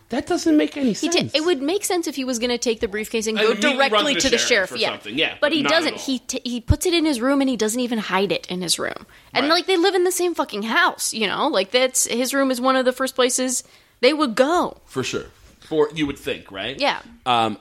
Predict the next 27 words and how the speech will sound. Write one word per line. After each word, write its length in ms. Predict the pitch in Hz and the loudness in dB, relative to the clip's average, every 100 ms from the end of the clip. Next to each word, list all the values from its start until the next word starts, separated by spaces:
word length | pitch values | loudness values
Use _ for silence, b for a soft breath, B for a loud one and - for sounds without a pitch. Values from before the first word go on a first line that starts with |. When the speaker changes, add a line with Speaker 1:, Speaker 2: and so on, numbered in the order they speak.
| - | -2
Speaker 1:
I 140 | 127 | -2
do. 280 | 120 131 147 | -2 -2 -2
So 180 | - 147 | 0 2
everyone's 380 | 156 175 165 - | 2 0 -2 0
starting 280 | 151 131 | 0 0
to 80 | 123 | -6
come 300 | - 127 117 | -4 -4 -4
bitch 280 | 107 120 - | -4 -4 -4
to 80 | 110 | -6
the 120 | 101 | -6
sheriff. 420 | - 113 90 95 | -2 -2 -2 -4
And 100 | 113 | -4
what 120 | 113 117 | 0 0
I 80 | |
do 240 | 110 139 147 | -2 -2 0
like 320 | 131 120 110 | 0 -2 -2
is 160 | 107 104 | -10 -6
that 340 | 104 95 - b b b b - | -4 -4 -8 b b b b -8
the 80 | 104 | -4
sheriff's 400 | - 165 180 - | 2 2 2 2
starting 280 | 160 143 | 2 2
to 60 | 127 | 2
get 260 | 107 - - | -2 -2 -6
pissed 560 | 143 190 - - - _ | -4 -4 -6 -16 -20 _
because 280 | 127 127 120 | -6 -2 -2
people 340 | - 127 135 | 0 0 0
are 80 | 113 | -4